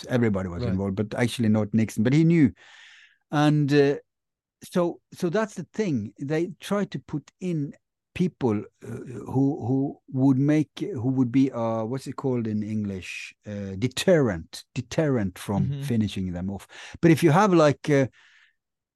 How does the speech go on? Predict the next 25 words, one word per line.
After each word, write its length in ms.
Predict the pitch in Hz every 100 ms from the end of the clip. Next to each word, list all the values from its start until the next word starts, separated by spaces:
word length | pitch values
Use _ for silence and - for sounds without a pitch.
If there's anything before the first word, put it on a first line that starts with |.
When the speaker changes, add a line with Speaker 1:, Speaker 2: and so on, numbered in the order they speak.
| _ _ _ _ 160
Speaker 1:
an 140 | 165
evil 400 | 269 277 175 151
guy 320 | 123 120 101 101
as 160 | 107 104
a 60 | 104
vice 280 | 95 95
president, 580 | - 104 87 101 95 90
you, 80 | 131
you're 200 | 113 113
screwed. 520 | - - 95 76 - - _ _ _ _ _
You 120 | - 120
should 260 | 107 147
Speaker 2:
Yeah. 80 | 165
Speaker 1:
just 100 | 127
look 260 | 151 156 139
at, 180 | 117 - - 127
uh, 160 | 117
for 100 | 101
example, 480 | 123 175 135 123 120 117
J 160 | 113 117
F 100 | -
K 220 | 135 107
had, 440 | 90 101 95 98 101 _ _ _ -
<laughs> 300 | - 196 156
obviously, 600 | - 135 143 113 113 110